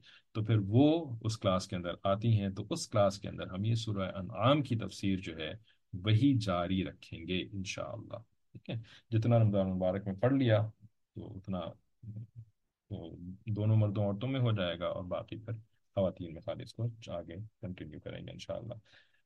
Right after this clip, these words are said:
तो सूरतुल अनआम, इसकी introduction में लिखते हैं। क्यों आप ये पूरा,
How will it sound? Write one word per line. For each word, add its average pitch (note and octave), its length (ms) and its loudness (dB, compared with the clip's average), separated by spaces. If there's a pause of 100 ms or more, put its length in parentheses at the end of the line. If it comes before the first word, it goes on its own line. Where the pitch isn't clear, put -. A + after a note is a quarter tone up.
तो C3+ 280 10
सूरतुल B2+ 440 6
अनआम, G2+ 520 4 (1500)
इसकी A#2+ 340 6 (420)
introduction G#2+ 540 2
में G#2+ 100 8
लिखते G#2 280 0
हैं। G2+ 180 2
क्यों - 880 -6
आप A2+ 160 0
ये A2+ 80 2
पूरा, G#2+ 260 -2